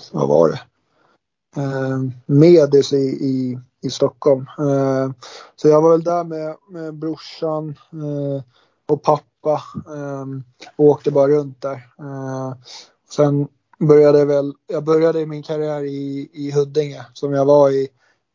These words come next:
hela min ungdom nästan. Ehm, så långt, det är ändå långt tillbaka i tiden och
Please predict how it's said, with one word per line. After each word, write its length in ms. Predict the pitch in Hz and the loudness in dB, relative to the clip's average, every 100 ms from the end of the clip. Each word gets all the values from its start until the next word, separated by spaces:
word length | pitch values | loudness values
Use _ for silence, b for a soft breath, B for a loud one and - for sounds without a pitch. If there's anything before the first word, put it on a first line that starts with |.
| _ | _
hela 180 | - 139 | -8 -6
min 200 | 139 135 | -6 -8
ungdom 380 | 139 139 143 135 | -8 -4 -2 -2
nästan. 420 | 135 - 139 135 - - | -6 -8 -6 -6 -8 -4
Ehm, 720 | 143 139 131 131 131 131 127 127 _ _ _ _ _ _ _ B B B B _ | -2 0 0 -2 -2 -2 -4 -8 _ _ _ _ _ _ _ B B B B _
så 560 | - - 143 147 139 135 B B - | -4 2 6 6 6 2 B B -2
långt, 480 | 156 175 175 - - - | 2 2 0 -12 -18 -8
det 140 | 160 | -2
är 80 | 160 | 0
ändå 200 | 165 175 | 0 0
långt 240 | 180 175 165 | 0 -2 -6
tillbaka 360 | 160 156 151 | -10 -10 -10
i 80 | 151 | -14
tiden 500 | 156 165 143 135 139 | -12 -12 -12 -14 -12
och 180 | 135 | -12